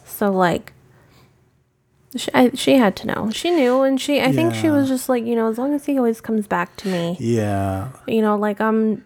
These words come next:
Speaker 1: I'm, I never get that, that sense from him that he doesn't want anything to do with me, so,
Speaker 2: Mm, okay.
Speaker 1: you
Speaker 2: Yeah,
Speaker 1: know.
Speaker 2: depending on, like, the extreme situation, extreme situation that Dickie would find himself, like, the fact that, like, that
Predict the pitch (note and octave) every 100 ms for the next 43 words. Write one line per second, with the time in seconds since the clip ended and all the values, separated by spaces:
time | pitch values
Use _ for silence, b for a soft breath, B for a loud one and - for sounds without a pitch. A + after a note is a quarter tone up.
0 | - G#3+ A3 - A#3 A#3 A3+ A3+ G#3+ G3+
1 | G3+ F#3+ F#3 - _ - _ _ - F#3+
2 | - - F3+ F#3+ - G3+ G3 F#3+ F#3 F#3
3 | G#3 G3+ F#3+ G3 G3 G3 G3+ G3+ G3 -
4 | G#3 G3+ G3+ G3 G3 F#3 - F#3+ F3 F3+
5 | - - D2+ D#2+ B2+ A#2+ G#2+ G2+ G#2 G2+
6 | G2+ B - G#3+ E3 D#3 F3+ - D3+ D3+
7 | D3 D3 C#3 B2+ A#2+ A2+ G#2 - A#2 A2+
8 | G#2+ A2+ G#2 G#2 G#2+ G#2 G#2 _ C#3 -
9 | - D3+ - B2+ G#2+ G#2 G#2+ G#2 G2 -
10 | - _ _ - _ B2 A2 G2+ G#2 G2+
11 | G#2 G2+ F#2 G2+ - G2 F#2+ G2+ F#2+ G#2
12 | G2 G2+ F#2+